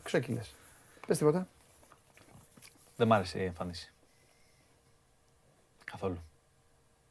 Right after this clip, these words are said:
Speaker 2: Καθόλου, καθόλου, καθόλου.
Speaker 1: Πιανού, τι;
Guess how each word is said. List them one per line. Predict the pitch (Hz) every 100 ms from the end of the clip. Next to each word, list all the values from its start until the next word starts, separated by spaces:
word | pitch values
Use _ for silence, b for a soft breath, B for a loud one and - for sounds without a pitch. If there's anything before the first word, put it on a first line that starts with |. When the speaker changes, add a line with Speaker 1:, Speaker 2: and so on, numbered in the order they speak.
| _ _ _ _ _ _ _ _ _ _ _ _ _ _ -
Speaker 2:
Καθόλου, | 98 - 95
καθόλου, | 95 90 90
καθόλου. | 90 92 - _ _ _ _ _ _ _ _ _ _ _ _ _ _ _ _ _ _ _ _
Speaker 1:
Πιανού, | - 165 170
τι; | 127 131